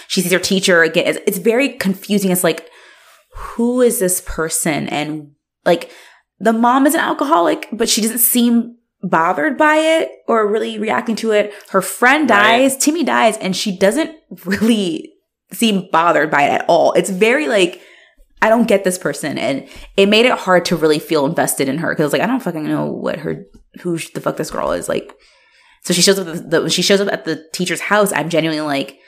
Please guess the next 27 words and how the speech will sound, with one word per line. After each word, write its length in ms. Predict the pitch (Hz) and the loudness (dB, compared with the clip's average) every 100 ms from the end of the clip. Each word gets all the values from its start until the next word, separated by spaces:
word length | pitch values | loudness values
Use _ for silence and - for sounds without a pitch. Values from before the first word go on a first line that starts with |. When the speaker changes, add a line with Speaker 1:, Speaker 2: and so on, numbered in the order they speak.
| _ _ - - | _ _ -20 -6
Speaker 1:
I 60 | 208 | -2
guess 240 | 170 - | 0 0
she 60 | 185 | 0
wants 100 | 185 | -2
to 60 | |
have 100 | 175 | -4
sex 220 | - 160 160 | -6 -8 -10
with 80 | |
her 60 | 151 | -8
teacher, 240 | 185 185 226 | -6 -6 -4
but, 140 | 170 | -4
like, 200 | 139 - 160 | -4 -8 -12
I 80 | - | -8
don't 320 | 160 156 156 | -8 -8 -8
know. 520 | 156 151 135 110 - - - - | -10 -8 -10 -10 -12 -18 -20 -8
Maybe 200 | 170 165 | -4 -2
she's 180 | 180 175 | -2 -4
happened 380 | - 165 208 208 | -4 -2 -2 -2
to 100 | 220 | 0
be 140 | 220 | 0
there. 320 | 233 226 233 | 2 2 2
Speaker 2:
Right. 200 | 240 190 | 4 4
Speaker 1:
I 100 | 180 | 4
don't 180 | 180 180 | 4 4
know, 220 | 175 170 | 2 2
like, 180 | 156 160 | 2 -2
what 400 | 151 160 151 - | 0 2 2 0